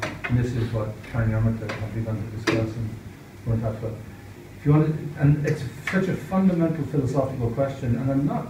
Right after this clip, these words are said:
I can't find any instance in any other philosophical system where they specifically ask that question. So they don't discuss it in Greek philosophy. It's just they just sidestep it.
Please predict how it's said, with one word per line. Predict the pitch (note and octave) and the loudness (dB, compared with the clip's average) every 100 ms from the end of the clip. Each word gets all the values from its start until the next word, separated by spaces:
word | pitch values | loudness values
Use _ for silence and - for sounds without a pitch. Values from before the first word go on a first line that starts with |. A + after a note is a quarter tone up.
| D3+ | -6
I | |
can't | D3 D3+ G3 A#3 - | -6 -4 0 0 -2
find | - B2+ C3 C3 - - | -4 -2 2 0 -2 -2
any | C#3+ D#3 D3+ D#3 - - - - | 4 6 6 2 -6 -12 -14 0
instance | F3 E3 F3 D3 - | 2 2 2 0 4
in | |
any | C#3+ D#3 D3 | 4 6 4
other | - | 2
philosophical | D3 C3+ - C3 - C3 A#2+ A#2 - - | 0 -2 0 -2 -2 -2 -2 -4 -8 -6
system | F#3 - D3 A#2 A2+ | -2 -2 0 2 4
where | B2 | 4
they | A#2+ - - - | 2 0 -6 -12
specifically | - C#3+ - E3+ D#3+ D3+ D3+ | -8 -6 -4 -4 -2 -2 -2
ask | B2+ B2+ - | -2 -4 -6
that | C3 A2+ - | -8 -8 -6
question. | C3 - - - - - - - - - - - - - - - - | -6 -6 -12 -12 -12 -14 -14 -14 -16 -14 -8 -8 -8 -12 -14 -12 -2
So | C3 | 0
they | C#3+ | 2
don't | E3+ E3+ - | 2 2 0
discuss | - D#3 D3+ | -4 -2 -2
it | - | 0
in | A#2 | 2
Greek | A#2+ A#2 - | 2 0 -2
philosophy. | A#2 A2+ - A2+ - - - - | -2 -2 -4 -10 -10 -12 -10 -10
It's | - | -8
just | C#3 - | -6 -4
they | B2 A#2+ - | -4 -4 -4
just | B2 - | -6 -2
sidestep | B2 A2+ - A2 | -2 -2 -4 -6
it. | A2+ | -6